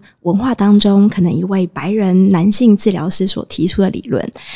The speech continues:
那当然就是他可能不会适用于每一个人，但是这个理论就是我自己还蛮喜欢，然后我也从二零一五年就开始一直不断的学习。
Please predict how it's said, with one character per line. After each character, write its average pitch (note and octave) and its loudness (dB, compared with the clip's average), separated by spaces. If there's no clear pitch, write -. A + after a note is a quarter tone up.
那 A3+ 4
当 G#3 0
然 F#3+ 2
就 F#3 -2
是 F#3+ 0
他 F#3+ -6
可 F#3+ -6
能 F#3 -4
不 F3 -10
会 A#3 -10
适 G#3+ -2
用 G3 2
于 F3 2
每 F3+ 0
一 F3 -6
个 - -8
人， - -2
但 A3+ -2
是 G#3+ 0
这 C4 -2
个 B3 0
理 F3+ 0
论 G3 2
就 F#3+ 0
是 F#3+ -2
我 F#3 -4
自 - -6
己 F#3 0
还 E3+ -2
蛮 F#3 2
喜 - -4
欢， F#3 0
然 E3+ 2
后 F#3+ -6
我 E3+ -4
也 E3 -2
从 - -4
二 A3 -2
零 F3 -2
一 G3 -2
五 F#3+ -2
年 - -4
就 F#3+ -2
开 G3+ -6
始 - -6
一 A#3+ 0
直 G3 -4
不 F3+ -4
断 F#3+ 4
的 E3+ 2
学 - -4
习。 - -4